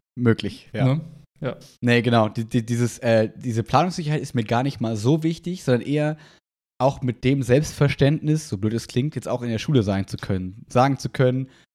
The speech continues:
Speaker 1: "Hey, ja, ich nehme gern den Leistungskurs und ich bin auch einfach da die nächsten Jahre."
Speaker 2: Ja,
Speaker 1: Und,
Speaker 2: ja, du bist
Speaker 1: äh,
Speaker 2: jetzt
Speaker 1: ich
Speaker 2: der
Speaker 1: kann S-V-Lehrer
Speaker 2: vollwertige
Speaker 1: werden.
Speaker 2: Lehrer und nicht nur
Speaker 1: Genau.
Speaker 2: der Vertretungslehrer, der irgendwie mal da ist, aber man weiß nicht so ganz, wie lange und
Speaker 1: Richtig.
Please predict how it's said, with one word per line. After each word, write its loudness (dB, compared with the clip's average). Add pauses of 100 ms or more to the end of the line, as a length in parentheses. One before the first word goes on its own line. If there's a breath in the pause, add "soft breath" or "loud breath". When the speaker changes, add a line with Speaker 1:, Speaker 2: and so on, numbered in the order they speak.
(240)
Speaker 1:
"Hey, 0 (360)
ja, 2 (100)
ich -8
nehme 2
gern 2
den 0
Leistungskurs -4 (120)
und 2
ich -2
bin 4
auch 2
einfach -2
da 0 (220)
die 0
nächsten -2
Jahre." 0 (300 loud breath)
Speaker 2:
Ja, 8
Speaker 1:
Und, 10
Speaker 2:
ja, 8
du 4
bist 6
Speaker 1:
äh, 8
Speaker 2:
jetzt 2
Speaker 1:
ich -2
Speaker 2:
der 8
Speaker 1:
kann -2
S-V-Lehrer 8 (320)
Speaker 2:
vollwertige 4 (120)
Speaker 1:
werden. -2
Speaker 2:
Lehrer 6
und 6
nicht 10
nur 8
Speaker 1:
Genau. 6
Speaker 2:
der 8
Vertretungslehrer, 6
der 6
irgendwie 6
mal 8
da 10
ist, 2
aber 6
man 0
weiß 4
nicht 2
so -2
ganz, 0
wie 0
lange 6
und 2
Speaker 1:
Richtig. 0